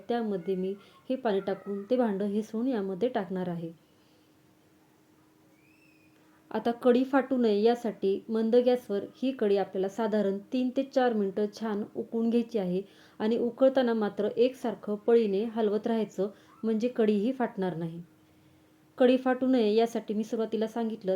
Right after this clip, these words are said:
त्याप्रमाणे मीठ जर तुम्ही सगळ्यात शेवटी टाकलात तरीही चालेल, म्हणजे कढी फाटण्याची भीती नाही. तुम्ही बघू शकता एकदम मंद गॅसवर मी साधारण तीन ते चार मिनटं कढीला छान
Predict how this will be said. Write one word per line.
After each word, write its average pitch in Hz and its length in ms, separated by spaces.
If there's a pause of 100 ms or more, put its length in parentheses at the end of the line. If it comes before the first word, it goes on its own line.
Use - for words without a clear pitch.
त्याप्रमाणे 214 600 (320)
मीठ 240 220
जर 226 260
तुम्ही 214 160
सगळ्यात 226 380
शेवटी 233 260
टाकलात 233 340 (100)
तरीही 214 240
चालेल, 214 380 (560)
म्हणजे 220 220
कढी 233 280
फाटण्याची 214 520
भीती 240 280
नाही. 170 260 (580)
तुम्ही 233 140
बघू 254 200
शकता 240 440
एकदम 214 420
मंद 226 220
गॅसवर 226 460
मी 190 140
साधारण 202 400 (100)
तीन 226 140
ते 226 120
चार 247 260
मिनटं 190 320
कढीला 202 360 (100)
छान 233 280